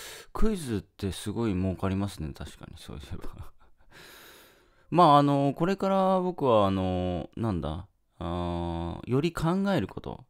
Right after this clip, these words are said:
要は考えるからみんな悩むんですよ。だから昔に比べると僕悩みってすげえ増えたんじゃないかなと思うんですね。悩み。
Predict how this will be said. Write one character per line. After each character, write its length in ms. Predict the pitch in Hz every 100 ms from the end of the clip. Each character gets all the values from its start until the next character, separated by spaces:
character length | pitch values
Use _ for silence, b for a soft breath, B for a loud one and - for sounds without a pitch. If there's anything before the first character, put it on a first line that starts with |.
| -
要 180 | 151
は 140 | 101 92
考 340 | - 185 220
え 60 | 220
る 60 | 175
か 80 |
ら 80 | 87
み 140 | 90 92
ん 60 |
な 80 | 90
悩 260 | 87 90 87
む 100 | 82
ん 60 |
で 80 | 65
す 80 | -
よ。 160 | 71 - b b
だ 100 | 139
か 100 | 123
ら 120 | 101
昔 420 | 92 123 240 247 214
に 80 |
比 140 | 214 226 214
べ 80 | 208
る 80 | 190
と 160 | 165
僕 260 | 135 131 -
悩 300 | 92 117 170
み 140 | 202
っ 20 | 196
て 160 | -
す 160 | - -
げ 80 | 147
え 60 |
増 140 | 123 98
え 40 |
た 140 | -
ん 40 | 80
じ 60 |
ゃ 40 | 73
な 100 | 76
い 40 |
か 100 | -
な 180 | 73 71
と 80 | -
思 200 | 62 52 - -
う 40 |
ん 80 | 55
で 100 | 58
す 120 | -
ね。 180 | - - b b b b b b b _
悩 260 | 95 87
み。 120 | 69